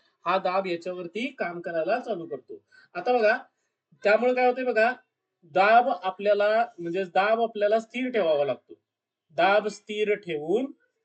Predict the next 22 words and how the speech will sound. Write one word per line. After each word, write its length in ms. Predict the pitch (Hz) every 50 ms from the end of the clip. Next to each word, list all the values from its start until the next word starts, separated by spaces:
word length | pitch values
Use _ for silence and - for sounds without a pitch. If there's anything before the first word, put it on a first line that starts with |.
| _ -
ज्यावेळी 340 | - 175 185 190 196 208 214
वायूचं 520 | 202 190 170 165 185 196 196 196 214 220
प्रसरण 560 | 214 _ - 233 240 233 - 254 254 247 240
होतं, 340 | 226 190 165 - - - - - _ _ _ _ _ -
दाब 260 | 156 165 180 180 202
काय 200 | 196 196 180 180
करायचा? 440 | 185 185 185 185 175 - 214 240 294 - _ _ _
स्थिर 280 | _ _ - 202 175 165
ठेवायचा. 300 | 156 117 113 113 113 143
आता 140 | 143 - 165
दाब 280 | 165 170 170 190 196
बदलू 280 | 196 208 180 165 170 170
द्यायचा 260 | 151 135 117 113 123
नाही. 160 | 107 98 92 _ _
काय 140 | - 151 156
बदलायचं? 520 | 160 170 165 170 170 170 170 180 175 170 170 170 -
बदलू 200 | - 160 160 170
द्यायचं 240 | 170 170 165 165 185
नाही. 160 | 175 214 254 254 _ _ _ _ _ _ _ _ _ _ -
दाब 460 | 151 147 147 143 143 165 196 226 220 240 - _ _ _ _ _ _ _ _ _ _ _ 508 494 480 466 453 480 508 494 _
स्थिर 460 | - - - - 233 226 233 226 214
ठेवून, 260 | 196 165 151 123 110